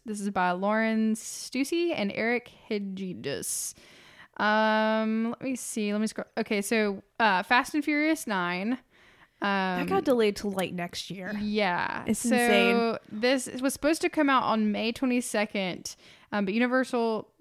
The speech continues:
Speaker 1: Pictures said Thursday the film is being delayed amid the coronavirus pandemic. The release date for the movie starring Vin Diesel, yada, yada, will now be, um, April second, twenty twenty-one. So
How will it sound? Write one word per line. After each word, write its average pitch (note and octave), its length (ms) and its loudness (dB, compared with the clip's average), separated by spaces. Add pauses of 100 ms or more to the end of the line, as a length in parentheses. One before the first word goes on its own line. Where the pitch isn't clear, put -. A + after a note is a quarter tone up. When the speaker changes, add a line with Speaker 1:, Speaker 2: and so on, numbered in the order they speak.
Speaker 1:
Pictures B3 560 -2
said F#3+ 460 -4
Thursday A#3+ 400 0
the G3+ 100 -2
film G3 300 -2
is G3 100 -2
being F#3+ 200 -2
delayed F3+ 400 -2
amid F#3 360 0
the F3+ 80 -4
coronavirus E3+ 600 -6
pandemic. A#3 520 -2
The G#3 80 -2
release G3 400 -2
date G#3 220 -4
for - 60 -8
the F#3+ 80 -4
movie F3+ 320 -2
starring E3 360 -6
Vin E3+ 140 -6
Diesel, G3 380 -4
yada, E3+ 180 -4
yada, G3 300 -2 (340)
will G#3 100 -2
now G3 300 4
be, G#3 420 0
um, F3 600 -4 (100)
April A#3 300 2
second, B3 460 -2
twenty A#3 360 0
twenty-one. F#3 840 -2 (680)
So A3 240 2